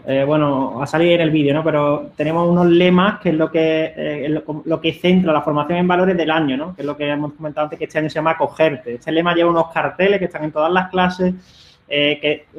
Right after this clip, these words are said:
con una carpeta que se le da a todos los alumnos y una pulsera que llevamos todos los, los profes con el lema, ¿vale? Y eso da pie a todo lo que es el trabajo desde tutoría, desde, eh, pastoral, desde, nos une ese lema. Y lo bonito es,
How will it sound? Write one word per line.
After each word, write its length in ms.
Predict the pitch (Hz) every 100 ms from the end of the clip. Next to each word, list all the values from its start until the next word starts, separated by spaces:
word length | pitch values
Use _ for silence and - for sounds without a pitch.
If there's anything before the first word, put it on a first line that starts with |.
| 160
con 120 | 160
una 120 | 160 170
carpeta 320 | 165 175 175
que 60 |
se 60 | 160
le 60 | 156
da 120 | 156
a 60 |
todos 140 | 170 170
los 120 | 175
alumnos 280 | 175 170 175
y 40 |
una 180 | 165 175
pulsera 520 | 175 175 - 185 190
que 60 | 180
llevamos 320 | 160 160 170
todos 160 | 170 160
los, 260 | 160 165
los 400 | 160 160 160 156
profes 400 | - 175 175 202
con 140 | 196 160
el 140 | 143
lema, 260 | 147 143 117
¿vale? 280 | 127 185 156
Y 160 | 139
eso 300 | 139 - 160 - _ _ _
da 180 | 175 165
pie 140 | 175
a 80 | 180
todo 160 | 165 160
lo 100 | 160
que 60 |
es 60 | 160
el 120 | 160
trabajo 420 | 160 156 160 160
desde 240 | 170 151 151
tutoría, 600 | 151 151 147 175 170 170
desde, 460 | 156 143 143 143 -
eh, 380 | 143 139 139 139
pastoral, 760 | 139 139 139 143 170 165 160 151
desde, 200 | 135 117
nos 200 | 120 139
une 240 | 147 175 175
ese 180 | 170 165
lema. 280 | 143 127 127
Y 80 |
lo 120 | 147 151
bonito 340 | 151 170 185
es, 140 | 185